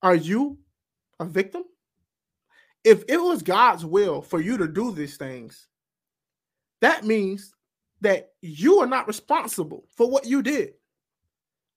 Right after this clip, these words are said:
That means God ultimately wanted this to happen. He made it happen 'cause it was in his will and you couldn't have done anything differently. So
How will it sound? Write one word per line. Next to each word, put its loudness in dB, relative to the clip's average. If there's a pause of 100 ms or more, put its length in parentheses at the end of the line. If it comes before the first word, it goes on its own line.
(160)
That 0
means -4 (840)
God 4
ultimately 0
wanted 2
this -2
to -10
happen. -8 (280)
He 0
made 4
it 0
happen -8 (100)
'cause -6
it -4
was -8
in -2
his -4
will -2
and -8
you -8
couldn't -6
have -6
done 0
anything -4
differently. -6 (880)
So 0